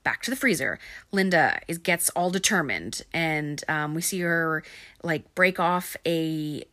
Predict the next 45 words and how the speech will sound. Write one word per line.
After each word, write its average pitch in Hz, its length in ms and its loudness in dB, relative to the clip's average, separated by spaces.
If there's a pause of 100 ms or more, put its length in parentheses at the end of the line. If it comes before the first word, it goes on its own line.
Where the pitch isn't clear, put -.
(580)
like, 180 140 -6
a 175 60 -2
drawer 196 400 2
handle, 240 360 2
a 196 40 2
big 185 320 -2
metal 170 240 0
drawer 233 320 -2
handle. 220 360 -2
She 190 140 -10
wraps - 300 -4
some 180 140 -8
wire 214 340 0
around 208 320 0
it. 208 240 -4 (500)
Um, 147 220 0
she's - 140 -8
doing - 120 -12
electrical 196 400 -4
things. 185 640 -4 (200)
She's - 200 -8
got - 240 -6
this - 200 -8
big 165 440 -8
defib 185 440 -2
machine. 175 680 -2 (380)
Um, 139 600 0 (360)
and 160 400 0 (100)
what 180 120 2
she 202 100 -2
ends 190 120 -2
up 185 80 -4
doing 175 180 0
is 170 100 -2
making 165 460 -4
a, 160 100 -4 (140)
creating 170 420 0
a 165 60 -2
giant 165 400 -6
magnet. 160 640 -6 (260)
So - 180 -2
she 175 160 -2
uses 180 380 -2
this 156 240 0
to - 160 -6